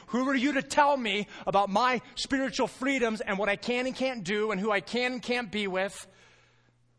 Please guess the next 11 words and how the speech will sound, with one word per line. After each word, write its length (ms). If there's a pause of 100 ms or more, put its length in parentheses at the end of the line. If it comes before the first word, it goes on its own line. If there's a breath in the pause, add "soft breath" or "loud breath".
(400 soft breath)
And 100
are 60
you 160
really 360
telling 400
me, 140 (180 loud breath)
are 60
you 140
really 280
telling 400
me 160